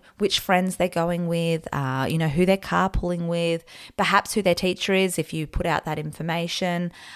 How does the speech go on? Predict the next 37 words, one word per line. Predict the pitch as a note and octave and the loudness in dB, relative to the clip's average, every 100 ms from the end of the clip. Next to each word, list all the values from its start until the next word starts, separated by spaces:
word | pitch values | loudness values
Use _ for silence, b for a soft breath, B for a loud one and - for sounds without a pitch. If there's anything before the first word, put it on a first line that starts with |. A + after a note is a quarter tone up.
| B | B
Um, | G#3 F#3 - | 4 4 4
and, | A#3 | 4
it, | B3 - | 4 2
you | C4 | 2
know, | C4+ C4+ | 2 0
it's | - G#3+ - | -4 -4 -2
getting | F3+ F#3+ | 0 2
them | C4 | 2
excited | B3+ - D#3 C#3 E3 F3 | 2 -2 -2 0 0 -2
for | D#3 | -6
the | D3+ | -4
new | D3 C#3+ C#3+ | -4 -4 -2
year. | D#3+ C#3+ B B B B | -2 -2 B B B B
So | - D4+ | 0 2
definitely | B3 C4 D#4+ F#4 D4 C4 | 4 2 2 -2 0 -2
create | - - F#3+ E3+ - | -4 0 4 4 2
the | F3 | -4
hype | - D3 C#3+ | -2 -2 -2
around | D3 C#3 C#3+ | -2 0 0
your | C#3 C3+ _ | -4 -6 _
timetable | - C#3+ C#3+ C#3 C#3+ - - | -6 -4 -4 -4 -4 -6 -8
release. | D3 - D#2+ - - B B B | -8 -4 -6 -6 -10 B B B
You | A#3+ | 4
want | A3+ B3+ | 6 4
your | D4+ | 2
clients | C#4+ - F3+ E3 D#3+ - | -4 -6 -2 0 0 -2
to | - | -6
be | - | -6
excitedly | - - D3 D3 D3+ D#3 D3 D3 C#3+ - | -6 -4 0 0 -2 -6 -6 -6 -6 -8
asking | C3+ C3 C#3 - C3 C3+ | -4 -2 -4 -4 -4 -4
for | - - - | -4 -2 -2
it. | - | -4
You | D3 | -4
know, | C#3 | -2
I | C#3 | -2
had | C#3+ D#3+ | 0 -2
parents, | - D#3 D#3 D3+ - - | 0 2 2 2 0 -4